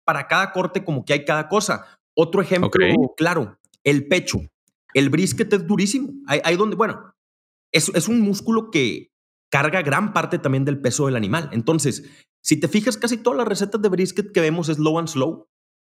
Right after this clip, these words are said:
Speaker 2: Sí, y lo dejas ahí tiempo y tiempo
Speaker 1: Sí.
Speaker 2: y tiempo y tiempo.
Speaker 1: Porque aunque sea duro por naturaleza el músculo, con una cocción adecuada le puedes dar la suavidad.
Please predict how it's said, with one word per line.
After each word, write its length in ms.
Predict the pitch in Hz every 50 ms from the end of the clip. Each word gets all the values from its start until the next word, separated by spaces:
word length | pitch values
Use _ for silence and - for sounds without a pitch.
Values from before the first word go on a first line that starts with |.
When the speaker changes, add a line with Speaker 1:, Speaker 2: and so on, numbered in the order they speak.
| _ -
Speaker 2:
Sí, 280 | - - 117 175 247 -
y 60 | - 107
lo 120 | 107 104
dejas 300 | 110 131 - 175 165 -
ahí 80 | 170 170
tiempo 380 | 160 - 120 156 202 208 226 220
y 40 |
tiempo 300 | 208 - 220 226 226 381
Speaker 1:
Sí. 60 | - 220
Speaker 2:
y 40 |
tiempo 300 | - 226 220 220 214 233 226
y 60 | 214
tiempo. 500 | - 233 240 262 240 - 170 160 - _ _ _
Speaker 1:
Porque 240 | - 175 165 170 190
aunque 260 | 180 175 170 175 175
sea 400 | 160 - 180 196 226 254 262 - -
duro 420 | 165 147 143 208 220 220 233 226 214
por 140 | 202 175
naturaleza 520 | 180 170 139 127 156 151 147 156 165 160 214
el 80 | 220
músculo, 720 | 214 220 214 180 - - - 123 113 107 107 107 - - - _
con 160 | - 135 135
una 240 | 165 196 226 - -
cocción 400 | - - - - - 190 190 190
adecuada 500 | 202 202 185 - - 147 147 143 147 143
le 100 | 135 117
puedes 280 | - - 120 127 131 123
dar 120 | 127 120
la 100 | 127 123
suavidad. 500 | - - 120 120 120 117 110 113 - -